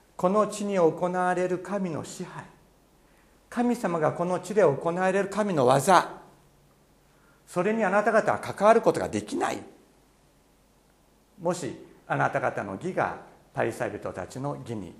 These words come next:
勝っていなかったらっていうことなんですね。で、じゃあこれ誰に語られたか。皆さんどうですか？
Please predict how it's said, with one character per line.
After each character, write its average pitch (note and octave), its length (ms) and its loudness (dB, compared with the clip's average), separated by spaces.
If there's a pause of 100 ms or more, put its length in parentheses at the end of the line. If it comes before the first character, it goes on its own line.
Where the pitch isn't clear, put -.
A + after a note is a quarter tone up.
(160)
勝 G2+ 240 -12 (760)
っ - 60 -20
て - 100 -14
い F#2+ 60 -10
な G2+ 100 -12
か - 140 -18
っ F2+ 40 -16 (100)
た G2 80 -16
ら C3+ 100 -14
っ C#3+ 40 -14
て - 220 -20
い D2 60 -16
う C#2 40 -20
こ - 100 -20
と - 120 -20 (300)
な - 80 -20
ん - 80 -20
で - 80 -20
す - 60 -20
ね。 - 20 -20 (3750)
で、 D3+ 340 -4 (280)
じ E3+ 100 -2
ゃ E3 40 2
あ - 40 -4
こ F3+ 100 -2
れ E3 80 2
誰 F#3 220 0
に D3 100 -4
語 G#2 120 -6
ら G2+ 240 -6
れ F#2+ 120 -12
た F#2 100 -16
か。 - 120 -20 (160)
皆 D3+ 200 -8
さ A2+ 120 -6
ん - 160 -12
ど C3 100 -6
う A2 40 -6
で D#2 80 -10
す - 80 -20
か？ - 120 -16